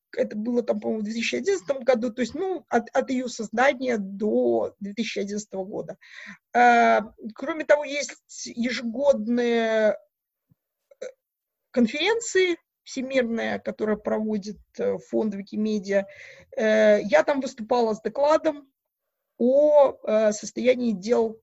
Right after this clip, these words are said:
э, в русской Википедии. А, я была членом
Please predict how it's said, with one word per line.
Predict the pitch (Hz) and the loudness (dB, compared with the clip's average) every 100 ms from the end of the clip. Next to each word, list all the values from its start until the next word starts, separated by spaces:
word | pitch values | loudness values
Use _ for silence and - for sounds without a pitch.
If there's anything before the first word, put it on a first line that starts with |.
| _ _ _ | _ _ _
э, | 202 196 196 190 | -2 0 2 0
в | 220 | -2
русской | 240 - | -6 -6
Википедии. | 208 190 180 202 185 196 180 156 _ _ _ _ _ _ _ 208 | -12 -12 -16 -12 -12 -12 -14 -16 _ _ _ _ _ _ _ -2
А, | 202 202 196 | 0 2 2
я | 208 220 | 0 -2
была | 202 214 214 | 0 0 0
членом | - 233 240 226 220 214 208 202 202 196 196 190 | -4 2 2 2 -2 -2 -2 -4 -4 -6 -6 -8